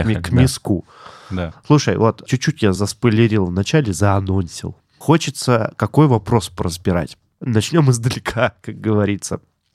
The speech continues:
Speaker 2: Вообще хочется, конечно, дойти до вообще стресса в компаниях, для тех, кто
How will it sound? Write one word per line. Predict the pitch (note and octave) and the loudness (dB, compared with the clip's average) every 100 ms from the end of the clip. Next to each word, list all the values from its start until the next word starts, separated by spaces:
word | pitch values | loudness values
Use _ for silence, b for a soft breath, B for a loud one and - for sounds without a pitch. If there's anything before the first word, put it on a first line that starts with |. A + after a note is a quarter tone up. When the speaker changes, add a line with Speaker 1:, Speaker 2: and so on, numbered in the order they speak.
| _ _ | _ _
Speaker 2:
Вообще | - A#2+ D3+ | -2 0 2
хочется, | C#3+ C#3 - | 2 0 -2
конечно, | - G#2+ - G2+ | -4 -4 -2 0
дойти | A2 A2+ A#2+ | 0 2 0
до | F#2+ F#2+ | 0 0
вообще | F#2+ - G2 | 0 -2 -4
стресса | - - A#2 G#2 G#2+ | -6 -4 -2 0 -4
в | - | -2
компаниях, | A#2 A#2+ G3 G3+ G2+ - _ _ _ _ - | -2 0 2 2 0 -2 _ _ _ _ -12
для | F#2+ | -10
тех, | F2 F#2+ | -2 -2
кто | - - F2+ E2+ E2+ F#2+ F#2+ | -4 -2 0 2 2 2 0